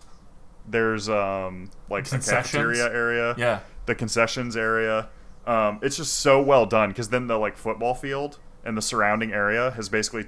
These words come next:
Speaker 1: been turned into, like, a share farm.
Speaker 2: Mm-hmm.
Speaker 1: And there's, like, you know, they, they raise and train the dogs there. Um, the suites
Speaker 2: That you get to play with? That's
Speaker 1: Yeah.
Speaker 2: awesome.
Speaker 1: Oh, yeah, you get to play fetch with the dog.
Speaker 2: Yeah,
Speaker 1: Um,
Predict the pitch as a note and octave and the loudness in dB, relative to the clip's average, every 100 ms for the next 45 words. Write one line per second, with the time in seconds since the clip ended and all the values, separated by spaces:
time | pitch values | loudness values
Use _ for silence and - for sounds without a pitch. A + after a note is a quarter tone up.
0 | - G#2+ G2+ G#2+ G2+ G2+ G#2+ G2+ G2 G2+ | -6 -8 -4 -4 -4 -8 -6 -6 -6 -8
1 | - G2+ G#2 - B2+ C#3 D#3 - - - | -6 -2 -2 -2 -2 -4 -8 -16 -18 -20
2 | - - - - - B2 A#2+ A#2 A2+ B2 | -20 -20 -20 -18 -8 -2 2 2 2 0
3 | G#2+ G#2 A2+ A2 A2 G#2+ G2 G#2+ G2+ G#2 | 0 -2 -2 0 0 -2 -4 -4 -2 -2
4 | G#2+ G#2+ G2+ G#2+ G#2 F#2+ G2 G2 A2 A2 | -4 -6 -2 -2 -2 -2 0 0 -2 -2
5 | A2 G#2 G#2 - - - - - - G#2+ | 0 0 0 -4 -12 -20 -20 -14 -4 0
6 | G2+ G2 G2 G2 G#2+ A2 - A#2+ A#2+ C#3+ | 0 0 -4 -8 -2 -2 -2 -4 -2 -2
7 | D#3+ F3 F3 F3+ C#3 - B2+ C#3 F3 - | 2 4 4 4 2 0 0 0 -2 -6
8 | - - - C#3 C3 A2 G2+ - - C3 | -14 -10 2 4 6 4 2 -4 0 4
9 | C3 B2 C3 A#2+ A#2+ A2 G#2 - - F#2 | 4 2 0 -4 0 0 0 -4 -10 -8
10 | F2+ G2 - - - - B2 A#2 A2+ A#2 | -8 -10 -16 -20 -16 2 8 8 8 2